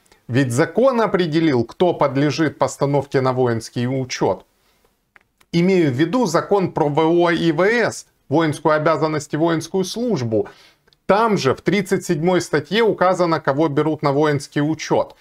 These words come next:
Зачем нам постанова и что в ней будет написано, это очень интересно. Ну и переходим к последнему вопросу, вопросу бронирования.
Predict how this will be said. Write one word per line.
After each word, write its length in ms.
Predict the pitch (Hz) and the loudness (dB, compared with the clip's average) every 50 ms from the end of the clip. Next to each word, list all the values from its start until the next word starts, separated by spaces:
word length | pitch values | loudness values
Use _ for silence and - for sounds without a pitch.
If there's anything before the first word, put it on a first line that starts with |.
| _ _ _ _ _ _ _ | _ _ _ _ _ _ _
Зачем 600 | 135 120 107 131 165 175 - - 220 202 160 156 | -6 0 2 2 2 2 0 2 2 2 2 2
нам 180 | 151 147 143 135 | 2 0 0 0
постанова 800 | - 156 147 147 - - 160 147 160 175 170 147 123 120 113 110 | 0 -2 -2 -2 -2 -2 0 2 2 2 2 2 4 2 2 2
и 180 | - - 180 | 2 0 0
что 380 | - - - - - 220 202 185 | 0 0 -4 -2 0 2 2 2
в 120 | 135 123 | 2 0
ней 240 | 139 151 170 170 147 | 0 2 2 2 2
будет 400 | 120 117 139 147 131 135 135 - | 0 0 -2 0 0 0 -2 0
написано, 800 | 123 120 117 - - 139 175 190 185 - 226 208 180 127 104 - - _ | 0 -2 -2 -2 -4 -4 -4 -4 -2 0 0 2 2 0 0 -2 -4 _
это 300 | - 107 107 107 - 135 | 0 0 0 2 2 2
очень 480 | 143 160 160 120 - - - 123 117 113 | 2 4 2 0 0 -2 -4 -4 -2 -2
интересно. 720 | 117 113 - 123 113 104 101 101 - - - 117 - - _ _ _ _ _ _ | -4 -4 -4 -4 -2 -2 -2 -4 -4 -10 -14 -14 -14 -14 _ _ _ _ _ _
Ну 120 | 165 226 | 0 2
и 60 | 247 | 2
переходим 500 | - 254 233 240 - 262 240 202 226 214 | 2 0 0 2 2 0 2 2 0 0
к 80 | 190 - | 0 0
последнему 560 | 220 208 - - 226 214 202 156 180 175 175 | -2 0 0 2 2 2 2 2 2 2 2
вопросу, 480 | 165 190 190 190 277 285 277 285 - 196 | 2 0 0 2 2 0 2 2 2 2
вопросу 520 | 180 185 180 202 214 220 190 - - 202 | 2 2 2 2 2 2 2 2 0 0
бронирования. 1000 | 175 147 175 185 190 190 190 175 151 131 117 101 101 98 98 92 92 90 90 90 | 2 2 2 2 4 4 2 4 4 4 4 2 2 0 0 0 -2 -2 -2 -4